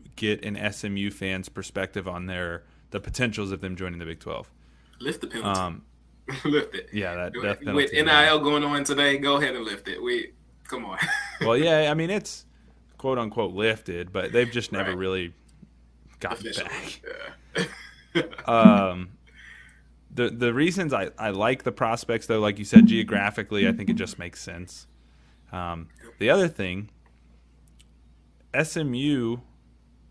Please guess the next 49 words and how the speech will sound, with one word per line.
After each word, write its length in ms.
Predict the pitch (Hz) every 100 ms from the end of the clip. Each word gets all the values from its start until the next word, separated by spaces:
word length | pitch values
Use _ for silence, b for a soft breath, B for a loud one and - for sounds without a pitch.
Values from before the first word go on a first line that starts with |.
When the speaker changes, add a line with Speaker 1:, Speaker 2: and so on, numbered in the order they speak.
| _ _ -
Speaker 1:
is 540 | 107 110 107 104 - - - -
a 280 | 101 101 98
pretty 440 | 98 - 151 147 117
good, 400 | 107 120 110 - _
they're, 220 | - 151 113
they're 160 | 143
big 240 | 147 143 113
rivals 460 | 104 127 120 104
with 120 | 104
T 220 | - 113 113
C 160 | -
U. 320 | 87 87 95 - - b b b b b
So 140 | -
it 120 | 104 85
brings 320 | 113 117 107
that 320 | 107 113 -
to 120 | -
the 100 | 98
Big 200 | 95 95
Twelve, 340 | - 92 87 92
which, 260 | 95 - -
you 120 | 104
know, 140 | 92
Speaker 2:
Yeah. 60 | 92
Speaker 1:
when 240 | 101 107
we 100 | 98
lose 260 | 95 104 104
Texas, 540 | - 110 104 101 95 -
Oklahoma, 720 | 107 104 95 113 107 101 101 b b b b
um, 380 | - 90 87 82
you're 140 | - 104
gonna 160 | 120
want 260 | 107 107 -
that 220 | 98 92
rivalry, 580 | 95 95 92 90 90 90
another 300 | 107 101 98
rivalry. 460 | 92 92 92 92 95
Obviously, 600 | 113 120 107 - 98 95
T 300 | - - 110
C 160 | 107 98
U 140 | 95
and 100 | 95
S 160 | 98 -
M 120 | 98
U 160 | 101
is 160 | 101 98
not 320 | 101 98 -
Texas, 320 | - 98 -
Oklahoma, 580 | 98 90 92 104 98 92